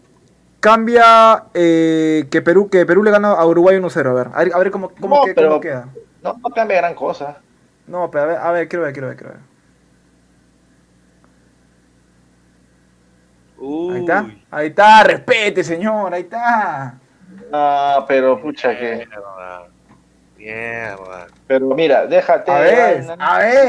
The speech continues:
Speaker 2: déjate
Speaker 1: ¿por qué te dije, eh, co-, eh, Uruguay es importante ganar, hermano? Ahí está.
Speaker 2: Déjate de vainas, salvo,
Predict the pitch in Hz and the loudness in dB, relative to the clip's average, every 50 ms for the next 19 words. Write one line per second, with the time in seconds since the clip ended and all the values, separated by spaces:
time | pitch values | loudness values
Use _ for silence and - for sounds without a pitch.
0 | 214 156 170 185 160 156 208 208 202 240 254 247 247 240 254 262 254 262 262 - | 0 -2 -6 -8 -6 -2 -2 0 2 0 2 4 4 4 4 2 0 -2 -2 -2
1 | 202 202 196 185 - 190 185 185 196 196 196 190 190 190 196 202 214 233 247 240 | -2 -2 -2 -2 -4 -4 -2 -2 -2 -2 -2 0 0 2 2 2 2 2 0 -2
2 | 220 233 226 202 202 190 180 190 202 202 202 220 214 202 202 202 226 240 233 220 | -6 -8 -8 -6 -6 -6 -4 -4 -6 -6 -6 -6 -4 -4 -4 -4 -6 -8 -6 -6
3 | 202 170 156 151 165 190 208 226 214 185 160 147 147 156 - - - - 240 240 | -4 -4 -4 -6 -6 -6 -4 -2 -2 -4 -6 -8 -14 -16 -14 -10 -6 -4 -4 -4
4 | 214 185 156 135 123 156 175 170 170 160 143 131 135 143 170 175 175 160 165 196 | -4 -4 -4 -4 -2 -2 -2 -2 -2 -4 -4 -4 -2 0 0 0 0 -2 -6 -8
5 | 226 226 - - - 202 214 226 220 196 170 160 143 - | -10 -10 -12 -6 -2 0 2 2 2 0 -2 -2 -2 -4